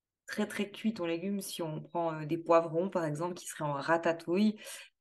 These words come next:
eh ben, le taux de vitamine C sera plus très élevé. Donc, si tu peux prendre conscience de ça, eh ben, tu jongles un peu plus entre le cru et le cuit, et comme ça, t'es sûr, euh, d'assimiler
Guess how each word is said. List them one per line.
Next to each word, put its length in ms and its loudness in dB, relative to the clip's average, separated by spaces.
eh 80 4
ben, 200 6
le 260 2
taux 180 2
de 120 4
vitamine 440 4
C 160 -6
sera 220 -2
plus 120 -12
très 260 -2
élevé. 260 0
Donc, 280 -6
si 140 -6
tu 100 -6
peux 140 4
prendre 280 4
conscience 460 2
de 120 2
ça, 440 2
eh 100 2
ben, 280 4
tu 260 -8
jongles 280 2
un 80 2
peu 140 -6
plus 220 -2
entre 180 -4
le 100 0
cru 460 -4
et 120 0
le 100 2
cuit, 500 0
et 120 2
comme 160 8
ça, 220 2
t'es 140 -2
sûr, 400 -2
euh, 300 0
d'assimiler 800 2